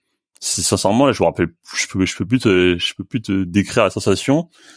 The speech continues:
mais je crois pas avoir eu, ouais, une plus grosse pression comme ça, tu vois. Parce que, tu vois, après, c'est un meeting.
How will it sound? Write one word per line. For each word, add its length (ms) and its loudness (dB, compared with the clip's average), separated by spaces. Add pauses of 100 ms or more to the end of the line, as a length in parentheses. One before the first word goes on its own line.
(180)
mais 80 -4
je 60 -6
crois 140 0
pas 100 2
avoir 220 2
eu, 120 2
ouais, 160 6
une 120 0
plus 120 -6
grosse 180 -2
pression 300 -2
comme 180 0
ça, 160 0
tu 100 -14
vois. 100 -12
Parce 100 -20
que, 80 -4
tu 60 -6
vois, 100 4
après, 120 0
c'est 120 0
un 40 2
meeting. 380 2